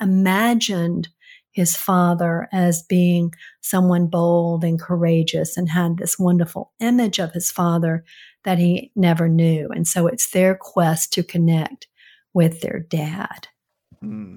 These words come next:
Speaker 2: Did you think you had any kind of personal connection? 'Cause if you don't know, my mom lost her mom when you were seventeen, eighteen?
Speaker 1: Seventeen.
Speaker 2: So did you feel, like, any kind of connection to it because of that?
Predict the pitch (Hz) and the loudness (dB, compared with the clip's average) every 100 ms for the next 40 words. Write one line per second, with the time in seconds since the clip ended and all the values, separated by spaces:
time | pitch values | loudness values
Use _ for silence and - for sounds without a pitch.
0 | - - - - _ 175 160 247 233 214 | -20 -20 -20 -20 _ -8 -6 -6 -4 -6
1 | 202 185 160 156 151 151 147 139 120 - | -4 -4 -4 -8 -8 -8 -4 -4 -4 -12
2 | - - 139 - 139 143 135 131 - 127 | -10 -6 -6 -6 -10 -6 -6 -6 -8 -8
3 | 131 123 123 123 147 151 123 117 120 120 | -6 -6 -6 -4 -4 -2 -4 -2 -2 -2
4 | 113 113 - - 139 139 135 123 107 98 | -2 -2 -4 -10 -4 -2 -2 -2 -4 -4
5 | 92 95 95 104 104 - 214 202 - - | -6 -8 -10 -10 -8 -8 -8 -10 -6 -6
6 | 202 196 214 180 - 196 208 214 _ - | -4 -6 -8 -10 -10 -8 -8 -10 _ -12
7 | - _ - - 214 185 180 175 208 175 | -12 _ -6 -2 0 2 2 0 2 2
8 | 160 165 - _ _ _ - - 156 135 | 0 -4 -10 _ _ _ -18 -2 0 0
9 | - 135 143 135 131 156 180 190 190 180 | -6 -6 -6 -6 -8 -6 -4 -2 -2 -2
10 | - - 156 160 156 143 135 127 135 135 | -4 -10 -8 -6 -4 -4 -6 -6 -6 -8
11 | 123 127 127 120 120 131 127 123 120 127 | -6 -6 -6 -4 -4 -4 -2 -2 -2 -4
12 | 170 196 202 | -4 -4 -6